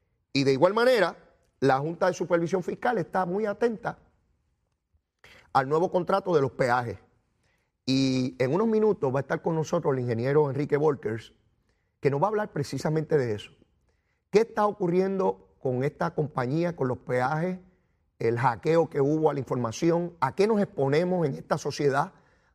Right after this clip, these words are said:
ante esta nueva modalidad que cada vez cobra mayor, eh, crudeza en nuestro sistema, aquí y en otras partes del mundo? Y cómo la informática y cómo estos avances tecnológicos,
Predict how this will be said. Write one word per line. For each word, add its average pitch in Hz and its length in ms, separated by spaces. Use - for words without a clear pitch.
ante 127 260
esta 151 200
nueva 151 220
modalidad 143 600
que 135 140
cada 139 220
vez 139 100
cobra 143 320
mayor, 135 420
eh, 120 420
crudeza 147 560
en 127 100
nuestro 135 240
sistema, 170 580
aquí 220 220
y 247 80
en 180 120
otras 175 180
partes 165 320
del 170 120
mundo? 135 420
Y 160 180
cómo 214 680
la 156 120
informática 143 880
y 135 40
cómo 165 240
estos 196 200
avances 170 460
tecnológicos, 170 800